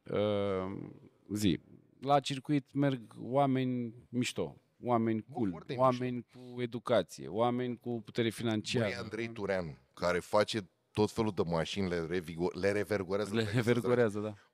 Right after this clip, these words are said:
Speaker 2: Băi, un Gunther Greff, bă, o legendă a motorsportului românesc. Stai un pic, omul
Speaker 1: Da.
Speaker 2: Și cu asta am o poveste genială în, în, uh, în, uh,
Speaker 1: Podcast?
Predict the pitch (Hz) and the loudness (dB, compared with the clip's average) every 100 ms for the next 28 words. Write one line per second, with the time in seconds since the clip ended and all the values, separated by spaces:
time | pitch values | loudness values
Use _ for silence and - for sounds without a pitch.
0 | _ 123 147 139 98 131 143 110 98 117 | _ 4 4 2 2 4 6 6 4 0
1 | 107 82 90 127 135 101 98 120 98 95 | 0 0 4 8 8 4 0 -2 -2 -2
2 | 87 78 - 85 76 80 80 78 73 - | -4 -6 -4 -6 -2 0 2 0 -4 -6
3 | 82 110 113 107 - 90 110 123 135 127 | 0 0 0 -4 -4 -2 2 4 4 0
4 | - _ _ _ _ _ - - 98 80 | -6 _ _ _ _ _ -20 -4 -2 -2
5 | 82 78 85 87 - 90 87 82 85 82 | -2 -2 -2 -4 -2 -2 -2 0 2 2
6 | 80 - 85 80 80 78 76 73 - - | -2 -2 -2 0 0 0 0 -4 -10 -20
7 | - - 82 85 82 80 78 76 73 71 | -20 -4 -2 0 0 -2 0 0 0 -2
8 | 69 69 67 - 104 | -2 -4 -4 -2 -2